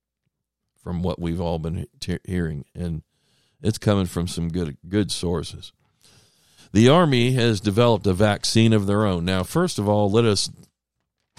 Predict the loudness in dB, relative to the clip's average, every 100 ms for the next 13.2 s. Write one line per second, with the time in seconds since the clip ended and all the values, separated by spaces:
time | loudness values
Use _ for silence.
0 | -20 -20 -20 -20 -16 -12 -12 -4 0 0
1 | 2 2 2 0 -4 -4 -2 0 0 -2
2 | -2 -4 -4 -2 0 -2 -2 -2 -4 -2
3 | -4 -4 -2 -4 -4 -4 -2 0 2 0
4 | -2 -4 -8 _ -12 -2 0 0 -2 0
5 | 0 -2 -4 2 2 2 0 -4 -4 -6
6 | -6 -4 -6 -8 _ _ _ _ _ _
7 | _ _ _ _ _ -6 -4 -2 -4 -8
8 | _ -12 -10 -6 -2 -2 -4 -10 -20 -18
9 | -6 -4 -4 -2 0 0 -2 _ -20 -20
10 | -20 -4 2 4 2 2 2 2 -2 0
11 | 4 4 2 2 2 4 2 0 0 -2
12 | -2 -6 -4 -8 -10 _ _ _ _ -4
13 | -2